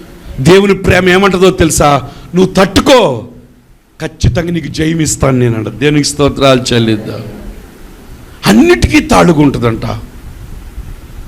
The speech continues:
నిజంగా దేవుడు మనం చేసిన ఎన్ని గుర్తుపెట్టుకుంటే ఇప్పుడు దాకా మనం బ్రతకగలమంటారా?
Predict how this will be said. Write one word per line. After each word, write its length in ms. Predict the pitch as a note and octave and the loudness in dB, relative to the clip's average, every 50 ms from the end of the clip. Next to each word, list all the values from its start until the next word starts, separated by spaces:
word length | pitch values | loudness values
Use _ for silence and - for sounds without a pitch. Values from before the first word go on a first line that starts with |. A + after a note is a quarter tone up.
| - - - - - - - E3+ | -16 -16 -16 -14 -16 -8 -2 0
నిజంగా 340 | D#3+ B2+ E3+ F3 F#3+ G3 F3+ | 2 2 4 4 4 4 2
దేవుడు 380 | C#3 B2 D#3+ F3 F#3 G3 F3+ | 4 4 6 6 6 6 4
మనం 300 | F3 E3+ D#3+ D#3 D#3 D3 - D3+ | 4 2 4 4 2 2 4 2
చేసిన 260 | D#3+ D#3 D#3 D#3 D#3+ | 2 2 2 2 2
ఎన్ని 180 | D#3+ E3+ F#3 E3 | 4 4 4 4
గుర్తుపెట్టుకుంటే 1000 | C#3+ D3 B2 - - C#3+ D#3 C#3+ - - D#3 C#3 A#2+ A#2+ C#3 A#2+ A#2+ A#2 - - - - - - - - - | 2 0 0 -2 0 0 0 0 0 0 0 0 2 2 2 4 4 2 0 -2 -8 -12 -14 -16 -14 -10 -8
ఇప్పుడు 220 | B2+ A#2+ D#3 - | -2 0 0 2
దాకా 240 | C#3+ D3+ D#3+ D3+ D#3 | 4 4 2 4 2
మనం 180 | D#3+ D3+ D3 C#3 | 2 2 4 2
బ్రతకగలమంటారా? 920 | C3 C3 C3 D#3+ C#3 A#2+ D3+ D3 D3 C#3+ C#3 C3 - C#3 B2+ B2 B2+ B2+ | 2 2 2 0 2 2 2 2 4 2 2 2 2 2 2 2 0 0